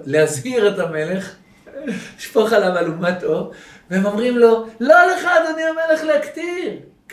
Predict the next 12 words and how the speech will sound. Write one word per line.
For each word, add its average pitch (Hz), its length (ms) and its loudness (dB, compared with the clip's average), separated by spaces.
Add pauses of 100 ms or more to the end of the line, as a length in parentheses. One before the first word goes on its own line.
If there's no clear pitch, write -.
(120)
רק 277 200 0
לכהנים 302 800 2 (500)
המקודשים. 262 960 -2 (720)
זה 226 140 4
לא, 311 100 6 (180)
זה 202 140 -6
לא 320 180 -4
כבוד 330 340 -6
להשם 320 380 -2
מה 320 80 -10
שאתה 277 260 -8
עושה. 147 300 -10